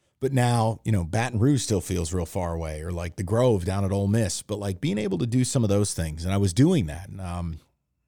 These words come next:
I'm so glad, I'm, you know, obviously I'm blessed to be able to have done as many as I have, but, like, covid totally killed one of the ultimate ones. Was we had, we had a Saturday night in Death Valley planned for L S U. So I'm gonna get around and do that again.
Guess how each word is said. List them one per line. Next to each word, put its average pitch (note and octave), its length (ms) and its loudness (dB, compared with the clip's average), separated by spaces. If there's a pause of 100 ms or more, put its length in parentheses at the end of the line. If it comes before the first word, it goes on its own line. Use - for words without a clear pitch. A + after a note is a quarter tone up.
I'm A2 120 -2
so C3 220 2
glad, A#2 260 -2
I'm, G2 220 -2 (100)
you - 120 -8
know, - 100 -12
obviously F2+ 400 -6
I'm E2 80 -10
blessed F2+ 280 -8
to - 60 -14
be F#2+ 120 -6
able F2 140 -10
to F#2 80 -14
have F2 120 -20
done G#2 180 -8
as F2+ 120 -10
many G2+ 240 -6
as E2+ 120 -10
I D#2+ 100 -12
have, G#2 340 -6
but, G#2+ 120 -8
like, G2+ 220 -6 (1200)
covid A#2 480 0 (560)
totally A#2 460 0
killed F2+ 480 -4 (200)
one A2 140 -2
of F2+ 60 -2
the F2+ 100 -4
ultimate A2 360 0
ones. E2+ 320 -4
Was E2+ 340 -6
we G#2 180 0
had, G2 160 -2
we A2 100 4
had F#2+ 80 2
a - 40 2
Saturday F#2+ 380 0
night F#2 240 -4
in F#2 60 -10
Death E2+ 180 -6
Valley G#2+ 300 -4
planned E2 320 -6
for F2+ 100 -6
L F2 140 -4
S D#2+ 180 -8
U. D2+ 160 -8
So - 160 -12
I'm G2+ 80 -8
gonna B2+ 100 -8
get D#3 140 -4
around A#2+ 280 -2
and A2 80 -4
do A2+ 140 -2
that F2 180 -2
again. E2 280 -6